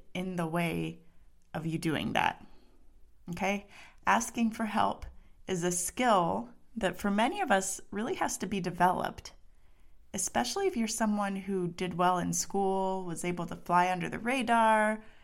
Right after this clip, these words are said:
and you completed all your assignments adequately without needing to ask questions or get help from the teacher.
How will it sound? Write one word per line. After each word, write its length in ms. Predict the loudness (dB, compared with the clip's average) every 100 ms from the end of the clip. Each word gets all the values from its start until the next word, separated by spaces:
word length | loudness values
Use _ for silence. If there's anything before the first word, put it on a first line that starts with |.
| -20 -20 -20 -16 -2
and 320 | 0 2 0
you 100 | -2
completed 500 | -2 -4 2 2 6
all 160 | 6 6
your 140 | 4
assignments 540 | 2 2 2 2 -2 0
adequately 640 | 4 4 4 0 -2 2
without 360 | 2 4 4 2
needing 280 | 0 0 0
to 120 | 2
ask 300 | 2 0 -6
questions 600 | -2 -2 -2 -2 0 0
or 60 | -2
get 220 | -4 -4
help 240 | -2 -2
from 160 | -2 -4
the 80 | -4
teacher. 640 | -6 -8 -4 -2 -2 -6